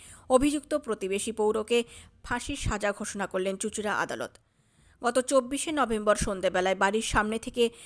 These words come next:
নিখোঁজ হয়ে গিয়েছিল ওই শিশুটি। বাজারে যাওয়ার সময় তাকে খেলা করতে দেখেছিলেন তার বাবা। ফিরে এসে মেয়েকে খোঁজ না পেয়ে খোঁজাখুঁজি করতে শুরু করেন, ডাকেন প্রতিবেশীদেরও। সকলে মিলে এলাকায় খোঁজাখুঁজি করতে গিয়েই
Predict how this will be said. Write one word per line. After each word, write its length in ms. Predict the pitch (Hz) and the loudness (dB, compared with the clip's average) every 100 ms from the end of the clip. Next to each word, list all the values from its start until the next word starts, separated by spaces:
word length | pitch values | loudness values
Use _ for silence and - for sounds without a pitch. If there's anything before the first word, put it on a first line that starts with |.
| - | -12
নিখোঁজ 420 | 254 262 269 294 - | -2 -2 -2 -6 -2
হয়ে 180 | 240 | -2
গিয়েছিল 420 | 208 196 - 190 185 - | 0 -2 -2 -2 -2 -2
ওই 120 | 220 | -4
শিশুটি। 440 | - 180 170 143 - _ _ _ - - - | -4 -6 -8 -10 -12 _ _ _ -20 -20 0
বাজারে 420 | 233 240 269 302 | 4 6 6 2
যাওয়ার 260 | 277 254 262 | 4 4 4
সময় 340 | - 285 247 | 0 0 0
তাকে 240 | 190 190 202 | 0 -2 -4
খেলা 300 | - 220 233 | -2 0 2
করতে 280 | 262 - | 0 -2
দেখেছিলেন 560 | 254 226 254 - 233 208 - - | -4 -4 -2 -2 -2 -4 -8 -4
তার 160 | 220 208 | -2 0
বাবা। 320 | - - 139 - - - - - | 0 0 -2 -6 -20 -20 -20 -6
ফিরে 200 | 277 302 | 0 2
এসে 340 | 277 285 302 | 2 2 0
মেয়েকে 500 | 247 220 220 240 254 - - - | 0 0 0 2 0 -2 -18 -10
খোঁজ 320 | - 277 277 | 0 2 2
না 180 | 214 175 | 0 0
পেয়ে 220 | 220 196 | 2 0
খোঁজাখুঁজি 540 | - 202 208 220 220 | -2 -4 -4 -4 -6
করতে 260 | 220 208 208 | -6 -6 -4
শুরু 220 | - 202 | -4 -2
করেন, 260 | 190 180 143 - - - - | 0 -2 -4 -10 -20 -20 -2
ডাকেন 340 | 220 220 269 254 | 2 2 2 -2
প্রতিবেশীদেরও। 840 | 269 254 269 208 - 170 156 - - _ - - | -4 -4 -4 -2 -4 -4 -4 -6 -14 _ -20 -20
সকলে 440 | - 262 262 302 311 | -2 -2 2 0 2
মিলে 260 | 285 269 | 4 6
এলাকায় 360 | 262 226 196 202 | 6 4 2 -2
খোঁজাখুঁজি 560 | - 226 240 240 269 269 | -2 0 0 0 -4 0
করতে 320 | 240 - 240 | 0 0 -4
গিয়েই 300 | 220 190 | -2 -2